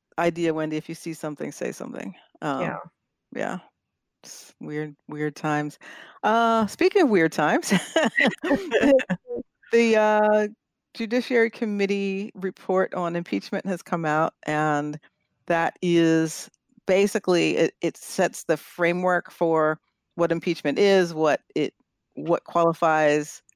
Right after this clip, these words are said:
Speaker 1: to be looked at for impeachment of the president. And, um, it's, it's like a real sort of background informational document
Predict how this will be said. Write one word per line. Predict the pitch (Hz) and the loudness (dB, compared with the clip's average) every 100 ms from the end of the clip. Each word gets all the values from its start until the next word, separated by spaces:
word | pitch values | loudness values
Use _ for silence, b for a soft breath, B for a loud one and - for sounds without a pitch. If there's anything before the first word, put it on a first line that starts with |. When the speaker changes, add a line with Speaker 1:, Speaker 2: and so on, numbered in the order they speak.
| _ - | _ -4
Speaker 1:
to | 175 156 | -2 -2
be | 147 156 | -2 -2
looked | 156 170 - | 2 0 0
at | - 180 - | -2 -2 -2
for | 180 175 | 0 0
impeachment | 175 190 175 190 180 - | 0 -2 -4 -2 -4 -2
of | 175 160 | -4 -2
the | 160 | -6
president. | - 170 170 170 165 - | -2 -2 0 -2 -4 -4
And, | 156 147 143 139 - | -2 0 0 -2 -4
um, | - - - - | -2 -2 -4 -6
it's, | 160 - - | -8 -6 -6
it's | 165 - | -4 0
like | 151 151 | 0 0
a | 147 | 0
real | 156 147 139 139 | 2 4 4 0
sort | - 151 143 | 0 0 2
of | 139 139 B B B _ - | 0 -2 B B B _ -2
background | 165 165 165 156 | -2 0 -2 -2
informational | 160 156 143 147 - 165 | -4 -4 -2 -2 -4 -2
document | 160 160 170 170 156 | 0 -2 -2 -4 -4